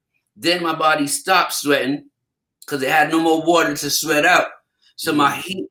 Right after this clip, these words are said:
Speaker 1: my, my, my temperature just skyrocketed and I passed out. So that right there is, like, I, I literally almost died and nobody was home but me.
Speaker 2: Wow. And you do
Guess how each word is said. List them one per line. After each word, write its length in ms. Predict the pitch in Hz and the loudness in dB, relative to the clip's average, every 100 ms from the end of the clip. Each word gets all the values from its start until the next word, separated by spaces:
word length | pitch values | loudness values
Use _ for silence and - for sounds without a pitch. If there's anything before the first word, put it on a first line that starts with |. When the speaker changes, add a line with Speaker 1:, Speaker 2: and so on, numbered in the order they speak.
| - | -4
Speaker 1:
my, 200 | 139 135 | -2 -2
my, 200 | 131 135 127 | -2 -2 -4
my 120 | 123 | -8
temperature 500 | - 185 190 151 143 | -4 -2 -2 -2 -6
just 480 | 123 135 - - - _ - | -6 -8 -8 -12 -16 _ -14
skyrocketed 1000 | - - 185 208 180 151 143 143 120 - _ _ _ _ _ _ _ | -10 -2 0 2 2 0 0 -4 -6 -12 _ _ _ _ _ _ _
and 140 | 127 135 | -6 -4
I 80 | 131 | -4
passed 440 | 151 151 139 - | -2 -2 -2 -2
out. 180 | 135 104 - _ _ _ _ _ _ _ _ _ _ _ _ _ _ _ _ | -6 -6 -12 _ _ _ _ _ _ _ _ _ _ _ _ _ _ _ _
So 460 | - 147 123 113 117 | -12 -6 -4 -6 -2
that 380 | 147 151 147 123 | 2 2 2 -2
right 280 | 127 123 131 | -2 -2 -2
there 240 | 131 123 | -2 -2
is, 480 | 104 120 110 104 - | -4 -6 -6 -8 -12
like, 460 | 113 110 107 101 - | -8 -6 -4 -6 -10
I, 260 | 120 131 127 | -6 -4 -4
I 240 | - 117 | -4 -6
literally 400 | 113 127 127 135 | -4 -4 -4 -4
almost 360 | 127 113 107 95 | -4 -4 -8 -6
died 340 | 117 113 107 | 0 0 0
and 200 | 110 117 | -2 -2
nobody 400 | 123 156 151 139 131 | 2 4 4 2 0
was 140 | 120 | -2
home 220 | 147 139 | 0 0
but 160 | 123 123 | -2 -4
me. 240 | 123 - _ _ _ _ _ _ _ - | -6 -8 _ _ _ _ _ _ _ -18
Speaker 2:
Wow. 520 | 101 101 98 95 92 _ _ _ _ _ _ _ _ - | -14 -12 -12 -14 -18 _ _ _ _ _ _ _ _ -18
And 100 | 113 | -12
you 100 | |
do 40 | 123 | -4